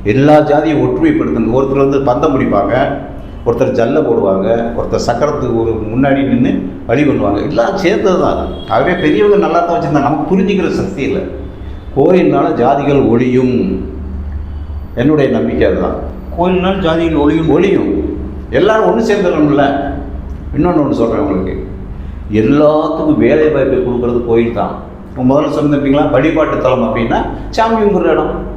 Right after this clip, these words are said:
Speaker 1: பள்ளிவாசல் சாமி கும்பிட்ற இடம், சர்ச்சு சாமி கும்பிட்ற இடம்.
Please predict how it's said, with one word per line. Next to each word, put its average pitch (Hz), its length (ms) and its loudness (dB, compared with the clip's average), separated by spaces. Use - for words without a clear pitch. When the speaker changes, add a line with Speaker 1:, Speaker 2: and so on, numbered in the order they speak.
Speaker 1:
பள்ளிவாசல் 156 500 0
சாமி 131 260 0
கும்பிட்ற 101 240 2
இடம், 95 240 -2
சர்ச்சு 170 380 0
சாமி 147 300 2
கும்பிட்ற 107 220 2
இடம். - 360 -4